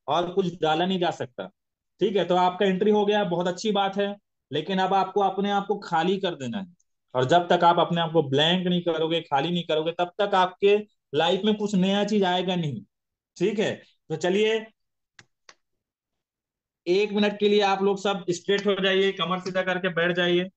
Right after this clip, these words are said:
ठीक है, ठीक है, बैठना है। जो लोग, कौन बैठेंगे? जो लोग ना सही जगह में बैठे हैं, गाड़ी वाड़ी चला रहे होंगे तो आंख वाँख बंद नहीं करना है भैया, कमर सीधा करेंगे जल्दी।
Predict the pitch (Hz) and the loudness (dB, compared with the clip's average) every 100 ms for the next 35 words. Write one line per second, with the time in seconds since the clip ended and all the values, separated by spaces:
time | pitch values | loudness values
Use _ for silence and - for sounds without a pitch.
0 | _ _ _ _ - 220 170 101 - _ | _ _ _ _ -4 -2 -2 -6 -10 _
1 | _ _ _ _ _ _ _ _ _ _ | _ _ _ _ _ _ _ _ _ _
2 | _ _ _ - - - _ - _ _ | _ _ _ -20 -20 -20 _ -20 _ _
3 | _ _ - 185 185 143 - _ _ _ | _ _ -2 0 2 0 -2 _ _ _
4 | 120 143 143 170 170 180 165 180 196 196 | -2 0 0 -6 -2 0 4 6 4 2
5 | _ _ _ _ _ _ _ _ _ _ | _ _ _ _ _ _ _ _ _ _
6 | _ 156 190 196 196 208 202 208 214 190 | _ 2 6 6 4 2 2 2 2 2
7 | 190 196 202 202 202 - 180 202 190 175 | -2 -2 0 -2 -4 -2 0 2 2 2
8 | 190 190 165 160 175 151 127 135 151 180 | 2 2 -2 0 0 0 0 0 0 0
9 | 180 180 170 170 180 180 180 185 170 175 | -2 -2 0 2 2 0 0 0 0 -2
10 | 175 175 170 170 160 151 127 117 208 - | -4 -4 -2 -4 -2 -2 0 0 0 -4
11 | - - - 143 175 190 180 180 180 185 | -6 -8 -4 0 2 4 4 4 4 4
12 | 180 160 165 180 180 | 2 2 2 0 0